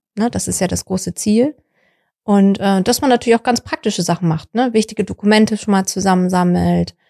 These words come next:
ähm, dass man sich da abspricht individuell, ähm, wie man bei einigen Themen vorgehen möchte, ne? Da gibt, kann man sich ja auch schon vorab sehr viel informieren im Internet, was es für Möglichkeiten gibt, so auf den individuellen Fall bezogen.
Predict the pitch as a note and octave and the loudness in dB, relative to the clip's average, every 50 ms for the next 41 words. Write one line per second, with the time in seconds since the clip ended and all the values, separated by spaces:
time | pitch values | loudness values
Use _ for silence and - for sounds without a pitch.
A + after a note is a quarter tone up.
0 | _ _ _ _ _ _ _ - G3 F3+ F3+ F3+ F3 E3+ E3+ E3+ E3+ E3 E3 E3 | _ _ _ _ _ _ _ -2 0 2 2 4 2 2 2 2 2 2 2 2
1 | E3 E3+ F3+ F3 _ _ _ _ _ _ _ _ _ - F3+ - - F#3 F3+ F3+ | 2 2 0 -2 _ _ _ _ _ _ _ _ _ -8 -8 -2 0 2 2 2
2 | F3+ F3+ - - G#3 F#3+ - A3 - - - - - - - - G#3+ G#3+ G#3+ - | 2 0 0 -2 -2 0 0 -2 -2 -2 -2 -2 -2 -4 -4 0 0 0 2 0
3 | - - - G3+ G#3 F#3+ F#3+ F#3+ F#3 F#3 - - F#3+ F#3+ F#3+ F#3+ F#3+ G3 G3+ G3+ | -2 -2 0 2 2 2 2 0 0 0 0 0 2 2 4 4 4 4 2 0
4 | _ _ _ _ _ _ _ _ _ _ _ _ - G3 F#3 F#3 F3+ F3+ F3+ F3+ | _ _ _ _ _ _ _ _ _ _ _ _ 2 4 4 4 4 4 4 4
5 | F3 F3+ - - - F#3 G3 G3+ G3+ F#3+ F#3 F#3 F#3 - - - F3+ F#3 F3+ F3+ | 4 2 0 -2 -2 2 4 4 6 6 4 4 2 2 2 2 4 4 4 4
6 | F3 - G#3+ F#3+ F#3 - - - C4 A#3+ G#3+ A#3 G#3+ G#3 G3 G3+ F#3+ - - - | 2 2 2 2 0 0 0 0 2 2 4 4 4 4 4 4 2 0 -6 -4
7 | G3+ F#3+ F#3+ F#3 G#3+ A#3 G#3+ F#3 F3+ F#3+ - - - G#3 G3+ G3 G3 F3 F3+ - | 0 2 4 4 6 4 4 2 0 -2 -6 -4 0 2 4 4 4 4 2 2
8 | F#3 E3+ F#3 - - F3+ F3 F3 - - - - - - - F3+ E3 D#3+ - - | 0 0 0 0 0 0 0 0 -2 -6 -8 -8 -6 -6 -2 0 0 0 -2 -4
9 | - F3+ F3 F3 E3+ E3+ E3+ - - F3 E3+ - F3 F3 E3+ E3 E3 - - F#3 | -2 2 4 4 6 4 4 2 0 -4 -4 -2 0 2 4 4 4 2 4 2
10 | F3+ G3 F#3 F3 F3 - - - _ _ _ _ _ _ _ _ _ - - - | 2 4 4 2 2 0 -2 -6 _ _ _ _ _ _ _ _ _ -10 -6 -4
11 | - C#3+ - - - - F3 E3+ E3 - F3+ - - - F3 F3 E3+ G3+ G3+ - | -2 -2 -4 -4 0 2 2 2 2 0 -6 -6 -2 2 2 2 4 2 0 -2
12 | - - F3+ F3 - _ - F3+ F3+ - - - G3 B3+ - G#3 G3 F#3 E3+ F3 | 2 2 4 4 2 _ 0 0 0 0 0 0 0 2 4 4 6 6 6 6
13 | F3+ F3+ - - F3 E3+ E3+ E3+ - - F#3+ F3 E3+ D#3+ E3 - - - B3+ C4 | 4 4 4 4 4 4 4 2 2 0 2 2 2 2 0 -2 2 2 4 4
14 | C4 C4+ C#4 D4 | 4 4 2 0